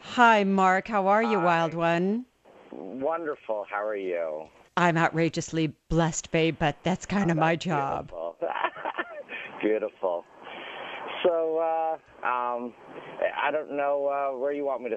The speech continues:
Speaker 2: start, but essentially I took over a, uh, business that I was running with, uh, um, some of my best friends from college. And, uh, um, it's,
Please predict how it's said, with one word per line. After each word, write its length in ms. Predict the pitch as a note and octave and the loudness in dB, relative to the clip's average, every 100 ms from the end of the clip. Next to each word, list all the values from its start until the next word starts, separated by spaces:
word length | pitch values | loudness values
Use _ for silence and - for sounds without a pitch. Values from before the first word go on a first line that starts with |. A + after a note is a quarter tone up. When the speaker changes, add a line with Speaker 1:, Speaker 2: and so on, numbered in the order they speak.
| - | -2
Speaker 2:
start, 320 | - D3+ D3 - | 0 0 -2 -2
but 180 | A2 G#2+ - | -2 -2 -2
essentially 720 | B2 - F#3 - D#3 A#2+ G#2+ | -2 0 -2 -2 -2 -2 -2
I 260 | G2+ G#2+ G#2 - - | -2 -4 -6 -10 -2
took 180 | D3 - | 0 0
over 440 | D#3+ D3 D#3+ D#3+ | -2 -2 -2 -2
a, 300 | A2+ B2 A#2 | -2 -2 -2
uh, 140 | A2+ G2 | -2 -2
business 420 | A#2+ B2+ A2+ A2 - | -2 -2 -4 -4 -2
that 100 | F#2 | -2
I 60 | |
was 180 | F#2+ G2 F2 | -2 -4 -2
running 400 | G#2 G#2+ A#2 A2 | -2 0 -2 -2
with, 200 | G#2 G#2 - | -2 -2 -2
uh, 340 | G2 F#2+ F#2 F#2+ - - - - | -2 -2 -4 -8 -14 -20 -10 -4
um, 420 | F2 F2 E2+ E2+ - | 0 0 -2 -4 -2
some 140 | B2+ A2+ | -2 0
of 60 | |
my 100 | G#2 | -2
best 280 | E2+ G#2+ - - | 0 -2 -4 -2
friends 280 | G#2 G2 G2 | -2 -2 -6
from 140 | - - | -8 -4
college. 500 | G2 F#2+ F2 D2 C#2+ - _ _ - - - - - | 0 0 -2 -6 -12 -18 _ _ -16 -14 -12 -12 -2
And, 500 | G2+ G#2+ G#2+ A2 A2 - | 0 0 0 -2 -4 0
uh, 560 | A2+ A2 A2 A2 G#2+ G2+ - | 0 2 0 0 -2 -6 -6
um, 300 | F#2 F#2 F2+ - | -2 -2 -2 -2
it's, 220 | G#2+ A2+ | -2 -2